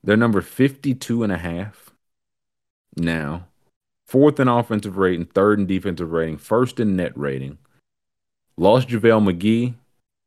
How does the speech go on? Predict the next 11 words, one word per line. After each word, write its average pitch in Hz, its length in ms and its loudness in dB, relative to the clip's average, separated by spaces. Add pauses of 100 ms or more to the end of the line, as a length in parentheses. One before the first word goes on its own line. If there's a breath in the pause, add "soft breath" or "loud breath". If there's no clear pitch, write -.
(460)
uh, 80 340 -6 (100)
Frank 110 220 -2
Kaminsky, 110 560 0 (180)
Aaron 101 200 0
Holiday, 95 600 2
in 101 300 -2
come 95 500 -2 (500)
Josh 95 260 0
Okogie, 107 520 0 (100)
Damian 101 400 0
Lee. 107 280 0